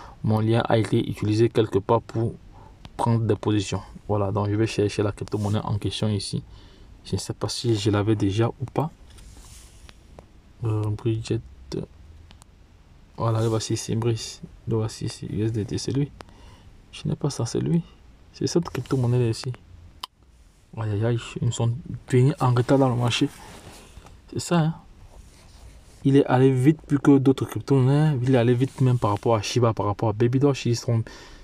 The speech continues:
brûlés trois zéro comme ça, euh, oh, ça, c'est impressionnant, hein. C'est impressionnant, c'est impressionnant, ça.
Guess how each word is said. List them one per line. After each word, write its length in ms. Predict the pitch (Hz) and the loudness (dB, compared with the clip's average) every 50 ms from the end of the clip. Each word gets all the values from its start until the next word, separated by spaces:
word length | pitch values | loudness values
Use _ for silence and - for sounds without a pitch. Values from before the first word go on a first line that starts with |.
| - - - - | -20 -18 -8 -2
brûlés 240 | 110 110 113 127 131 | 0 4 4 4 4
trois 320 | - - - 135 143 143 | 2 2 4 6 6 6
zéro 300 | 131 123 120 117 127 131 | 6 4 4 4 4 4
comme 180 | - - 113 101 | 4 2 -2 0
ça, 380 | - - 123 123 123 120 113 | 2 2 2 4 4 4 4
euh, 320 | 110 107 107 104 101 95 98 - - - - - - - - - - - - - - - - - - - - - - - - | 4 4 4 4 4 2 0 -2 -8 -16 -18 -18 -20 -20 -20 -20 -20 -20 -20 -20 -20 -20 -20 -20 -20 -20 -20 -20 -20 -12 -6
oh, 140 | - 147 135 | -2 -2 -2
ça, 240 | - - - 110 107 | -2 -2 -2 -2 -2
c'est 520 | - - 107 104 101 98 101 98 98 95 | 0 0 0 2 2 2 0 0 0 0
impressionnant, 600 | 98 101 - - 107 98 - - 107 127 131 123 | 0 -2 -2 -4 -4 -4 -2 0 0 2 2 2
hein. 140 | 120 135 156 - - - - - - - - - - - - - - - - - - - - - - - - - - - - - - - - - - _ - - - | 0 -2 -4 -6 -14 -20 -20 -20 -20 -20 -20 -20 -20 -20 -20 -20 -20 -20 -20 -20 -20 -20 -20 -20 -20 -20 -20 -20 -20 -20 -20 -20 -20 -20 -20 -20 -20 _ -20 -20 -18
C'est 260 | - - - - - - - | -14 -14 -12 -12 -12 -10 -4
impressionnant, 800 | 123 120 113 110 - - - 120 117 - - 135 127 131 143 139 | -2 -2 -2 -2 -4 -6 -6 -6 -4 -4 -4 -4 -2 -2 -2 -2
c'est 160 | - - - | -4 -6 -6
impressionnant, 520 | 127 117 - - - - - - 123 123 120 | -6 -6 -6 -6 -10 -8 -4 -4 -4 -4 -4
ça. 140 | - - | -6 -10